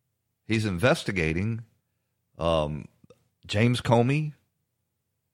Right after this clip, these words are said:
Jim Clapper, John Brennan, Peter Strzok, Andrew McCabe. Mueller did not have a mandate to investigate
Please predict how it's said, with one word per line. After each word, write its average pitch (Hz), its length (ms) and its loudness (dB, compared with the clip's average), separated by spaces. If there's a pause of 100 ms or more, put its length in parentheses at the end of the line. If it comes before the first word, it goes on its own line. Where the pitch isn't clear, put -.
(140)
Jim 139 200 4
Clapper, 131 600 2 (420)
John 127 300 6
Brennan, 139 540 4 (240)
Peter 131 240 4
Strzok, 131 520 2 (300)
Andrew 143 320 4
McCabe. 139 520 0 (2250)
Mueller 135 420 4
did 104 200 4
not 139 220 4
have 131 180 4
a 104 60 4
mandate 92 680 2 (840)
to 113 120 4
investigate 98 840 0